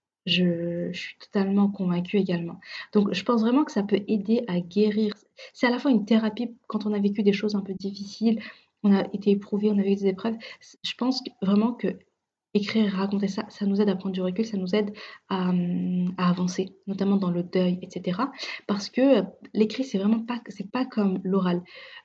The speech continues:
Heu, c-, tu prends de la, de la distance avec ton épreuve.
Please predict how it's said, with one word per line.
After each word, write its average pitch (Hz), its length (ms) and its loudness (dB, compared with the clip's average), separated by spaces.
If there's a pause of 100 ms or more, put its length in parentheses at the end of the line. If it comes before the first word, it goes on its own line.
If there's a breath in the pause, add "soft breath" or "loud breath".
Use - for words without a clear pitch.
Heu, 190 180 2
c-, - 180 -14 (160)
tu 208 160 0
prends 262 420 -2
de 196 220 0
la, 196 340 0
de 202 120 -2
la 190 100 2
distance 202 500 -4
avec 180 240 0
ton 180 180 -4
épreuve. 180 320 -8